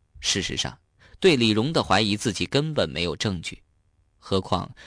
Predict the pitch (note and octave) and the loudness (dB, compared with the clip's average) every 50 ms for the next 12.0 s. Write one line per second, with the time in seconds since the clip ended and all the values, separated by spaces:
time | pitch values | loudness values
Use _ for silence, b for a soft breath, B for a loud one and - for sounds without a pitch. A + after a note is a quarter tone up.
0 | B B - - B2 D3 D#3+ C3 B2+ C3+ A#2+ G#2 F#2+ G2 G#2 B2 C3 - F3+ F3 | B B -2 2 2 4 4 4 4 4 2 2 2 2 0 0 0 0 0 0
1 | D#3 B2+ G#2 G2 - - G#2+ G#2 G#2+ G2+ F#2 F2 - F#2+ F#2+ - - F#2+ G2 - | 2 0 0 -2 -2 -4 -2 -2 0 0 0 0 0 -4 -4 -4 -4 -4 -4 -2
2 | F#2 D#2+ - - - - E2 F2+ B B B B - - - F3+ E3+ B2 G2+ F#2+ | -2 -4 -4 -4 -4 -6 -6 -8 B B B B -6 0 0 2 2 0 -2 -2
3 | - G#2 F#2 F2+ - F#2+ E2+ E2 E2 - - - _ _ _ _ _ _ _ - | 0 0 0 0 0 -2 -2 -2 -6 -10 -14 -20 _ _ _ _ _ _ _ 0
4 | G#3 G#3 - - G#2 A#2 E3 - - A3 D3+ A#2+ - G#2+ G2 G2 G2 - - - | 2 2 2 2 -2 -2 -2 0 0 -2 -2 0 0 0 2 0 0 -4 -6 -6
5 | - - - - - - _ _ _ _ _ _ _ _ _ _ _ _ _ _ | -8 -10 -16 -20 -20 -20 _ _ _ _ _ _ _ _ _ _ _ _ _ _
6 | _ _ _ _ _ _ _ _ _ _ _ _ _ _ _ _ _ _ _ _ | _ _ _ _ _ _ _ _ _ _ _ _ _ _ _ _ _ _ _ _
7 | _ _ _ _ _ _ _ _ _ _ _ _ _ _ _ - - - E2+ D#2+ | _ _ _ _ _ _ _ _ _ _ _ _ _ _ _ -6 -2 -2 0 0
8 | - F#2+ F2 D2 C#2+ - - - _ _ _ _ _ _ _ _ _ _ - G2+ | 0 0 0 -2 -4 -8 -12 -18 _ _ _ _ _ _ _ _ _ _ 2 2
9 | F#2+ F#2+ - - A2 - - C3 G#2+ - D#2+ D#2 - - - A#2+ F#2+ F2+ E2 E2 | 2 4 4 2 0 2 0 -2 0 0 -2 -4 -4 -4 -2 -2 -2 0 -2 -2
10 | D#2 - - F#2+ F2+ F2 F2 G2 B2 A#2 D#2 C#2 - - F#2+ E2+ - - F2 E2+ | -2 -2 -2 -2 0 0 0 0 0 -2 -2 -4 -2 -2 -2 -2 -2 -6 -6 -4
11 | G2 G#2 F#2+ E2+ F2 - G#2 - G#2 F#2 - - G2 F#2+ - - - C#3+ C3 | -4 -2 -2 -4 -4 -4 -4 -4 -4 -2 -2 -2 -2 0 0 0 0 -2 -4